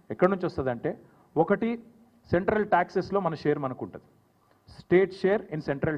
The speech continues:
taxes అంటే జీఎస్టీ కావచ్చు, ఇంకోటి కావచ్చు, ఇంకోటి కావచ్చు. అట్లాగే state owned tax revenue ఉంటది. దాంతోపాటు నాన్ ట్యాక్స్ రెవెన్యూ కూడా ఉంటది. నాన్ ట్యాక్స్ రెవెన్యూ అంటే ఇప్పుడు మీకు శాండ్ మీద ఇతరత్ర మైనింగ్‌లో వచ్చే ఆదాయం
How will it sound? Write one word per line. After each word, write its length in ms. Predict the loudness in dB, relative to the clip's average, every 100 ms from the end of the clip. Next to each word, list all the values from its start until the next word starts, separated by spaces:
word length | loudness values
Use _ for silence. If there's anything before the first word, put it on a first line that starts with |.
| -2
taxes 300 | -2 -4 -12
అంటే 120 | -10 -4
జీఎస్టీ 340 | 0 -2 -4 0
కావచ్చు, 240 | 2 2 -2
ఇంకోటి 200 | -4 -2
కావచ్చు, 180 | -2 -4 -6
ఇంకోటి 220 | -6 -6
కావచ్చు. 220 | -14 -18 _ _ _ _ 0
అట్లాగే 300 | 4 4 4 0 -2 -14 -20 _ 0
state 280 | 4 4 4
owned 140 | 2 2
tax 120 | 2 2 -2
revenue 260 | -2 -4 -8
ఉంటది. 200 | -12 -16 _ _ _ _ _ 2
దాంతోపాటు 520 | 4 4 4 4 2 -8 -20 -20 _ 2
నాన్ 220 | 4 4 2
ట్యాక్స్ 220 | 2 2 0
రెవెన్యూ 220 | -2 -2 -2
కూడా 100 | -2
ఉంటది. 160 | -2 2
నాన్ 140 | 4 4
ట్యాక్స్ 200 | 2 0
రెవెన్యూ 160 | -2 -2
అంటే 80 | -4
ఇప్పుడు 140 | -6 -6
మీకు 160 | -4 -6 -8 -20 0
శాండ్ 280 | 2 4 0 0
మీద 100 | 2 2
ఇతరత్ర 360 | 2 -2 0 0 0
మైనింగ్‌లో 340 | -2 0 0 2
వచ్చే 120 | 2 4
ఆదాయం 220 | 2